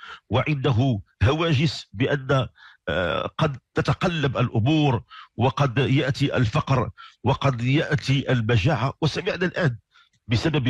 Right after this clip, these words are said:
موجة غلاء الأسعار، هناك من يقول الأسابيع المقبلة لن يكون هناك لا خضروات ولا فواكه ولا لحوم، وأن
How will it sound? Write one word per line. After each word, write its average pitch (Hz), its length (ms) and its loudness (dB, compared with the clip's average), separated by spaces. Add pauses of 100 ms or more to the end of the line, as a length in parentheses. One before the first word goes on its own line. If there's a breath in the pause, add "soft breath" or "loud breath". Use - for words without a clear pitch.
موجة 139 280 2
غلاء 127 200 2
الأسعار، 131 480 0 (340 loud breath)
هناك 156 260 0
من 139 180 0
يقول 165 400 0 (380)
الأسابيع 139 580 2
المقبلة 131 600 0 (120)
لن 147 180 0
يكون 139 360 0
هناك 123 560 0 (280 loud breath)
لا 160 160 2
خضروات 127 760 2
ولا 123 260 2
فواكه 123 600 0
ولا 131 220 2
لحوم، 131 440 0 (360 loud breath)
وأن 117 240 0